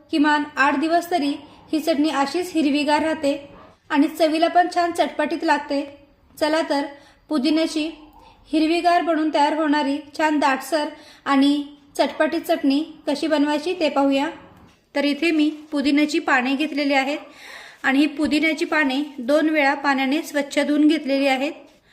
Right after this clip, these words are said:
पुदिन्याची जाडसर देठ घेऊ नका, कारण त्यामध्ये फायबरचं प्रमाण जास्त असतं आणि त्यामुळे काय होतं, चटणी लवकर काळी पडते. शिवाय जाडसर देठांमुळे चटणी पाहिजे तशी बारीक होत नाही,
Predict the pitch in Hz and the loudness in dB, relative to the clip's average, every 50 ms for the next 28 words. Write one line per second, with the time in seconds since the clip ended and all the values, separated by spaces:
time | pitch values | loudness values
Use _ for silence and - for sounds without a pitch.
0 | - - - - - - - - 311 302 302 330 311 330 330 311 - 311 294 311 | -20 -20 -20 -20 -20 -12 -4 -2 0 0 2 2 2 2 0 0 -2 -2 -4 -4
1 | 339 - - - - 247 285 269 254 254 254 - 320 311 277 311 302 302 302 330 | -4 -8 -10 -12 -4 0 2 2 2 2 0 -2 -4 -2 0 2 2 2 0 0
2 | 294 269 302 311 320 311 311 302 302 262 269 311 311 - - - - - - _ | 0 0 0 0 0 0 0 0 -2 -2 -2 -4 -6 -12 -18 -20 -20 -20 -14 _
3 | - 294 285 294 294 285 311 302 311 302 320 311 294 294 302 302 - - 320 269 | -2 0 0 0 0 2 2 2 2 2 2 2 0 -2 -2 -2 -2 0 2 2
4 | 254 247 294 311 302 - 349 - - 320 277 277 302 311 302 311 277 269 269 - | 2 2 0 -2 -2 -4 -6 -6 -4 -2 -2 0 0 0 0 0 0 -2 -2 -2
5 | 302 294 311 302 - - - 269 277 294 - - - - - - - 269 269 294 | -4 -2 -2 -4 -6 -6 -6 -6 -6 -6 -10 -16 -20 -20 -20 -8 -4 -2 0 0
6 | 294 302 302 311 294 311 311 311 311 302 311 320 320 311 320 262 254 285 277 - | 0 0 0 2 2 0 0 0 0 0 0 0 -2 -2 -2 -2 -2 -2 -4 -6
7 | - - 277 277 277 269 302 294 302 277 262 269 302 311 302 - 294 262 262 269 | -6 -4 -4 -2 0 0 2 2 2 2 2 2 0 -2 0 2 2 2 2 0
8 | 294 277 247 - - 254 269 302 302 - - - - - - - - - - - | 0 -2 -2 -2 -4 -4 -4 -6 -8 -14 -18 -20 -20 -20 -20 -20 -20 -20 -20 -20
9 | - - - - - - - 330 320 320 330 269 330 302 285 269 233 - 330 320 | -20 -20 -20 -20 -14 -8 -4 -2 0 0 0 0 2 2 2 2 0 -2 -4 -4
10 | 311 277 320 302 302 320 330 320 311 320 311 269 277 320 - - - - - - | 0 0 0 0 0 0 -2 -2 0 0 0 0 -2 -4 -6 -12 -20 -20 -20 -20
11 | - - 320 285 285 277 277 285 302 330 330 - - - 294 294 277 277 - - | -6 -4 -4 -2 0 0 0 2 0 0 -2 -4 -2 -2 0 0 0 -2 -2 -2
12 | - 311 - - 320 339 - - - - _ _ _ _ _ - - - 285 269 | -2 -4 -4 -4 -4 -6 -6 -10 -14 -20 _ _ _ _ _ -20 -14 -6 -2 0
13 | 269 262 269 302 294 - - 302 311 302 302 285 277 269 294 | 2 2 2 0 -2 0 0 0 0 2 0 0 0 0 0